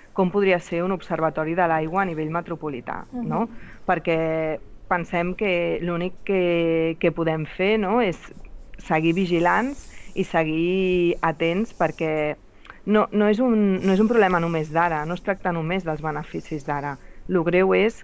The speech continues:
Speaker 1: què pot passar en el futur, perquè l'aigua seguirà sent un bé essencial i necessari per la vida i no podem permetre que en escenaris de sequera o en escenaris en què tinguem inundacions i haguem de gestionar,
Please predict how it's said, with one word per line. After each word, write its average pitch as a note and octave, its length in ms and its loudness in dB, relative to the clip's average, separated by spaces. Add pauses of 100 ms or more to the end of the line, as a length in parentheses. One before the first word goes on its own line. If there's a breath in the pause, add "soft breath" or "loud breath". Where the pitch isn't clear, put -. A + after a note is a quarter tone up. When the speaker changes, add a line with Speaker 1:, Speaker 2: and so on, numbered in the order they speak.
Speaker 1:
què F3+ 160 6
pot F3+ 240 2
passar E3+ 340 2
en F#3 80 0
el E3+ 140 -2
futur, D#3 380 -6 (360 loud breath)
perquè D#3+ 300 0
l'aigua E3 360 2
seguirà E3 360 -2
sent E3 340 -6
un E3+ 180 -2
bé E3 180 -2 (100)
essencial E3 720 0 (400 soft breath)
i F#3 80 2
necessari D#3+ 480 -2
per E3+ 160 2
la E3 120 4
vida G3 360 2 (460 loud breath)
i G3+ 120 4
no F3+ 160 4
podem F#3 240 2
permetre F3+ 460 0
que G3 100 -2
en E3 80 -2
escenaris D#3 540 -2
de F3 100 0
sequera F#3 720 2 (340 loud breath)
o E3 560 4
en D#3+ 100 0
escenaris D#3+ 600 0
en D#3+ 80 -2
què E3 260 0
tinguem D#3+ 400 -2
inundacions E3+ 760 4
i E3+ 80 4
haguem D#3+ 180 0
de D#3+ 100 4
gestionar, F3+ 640 0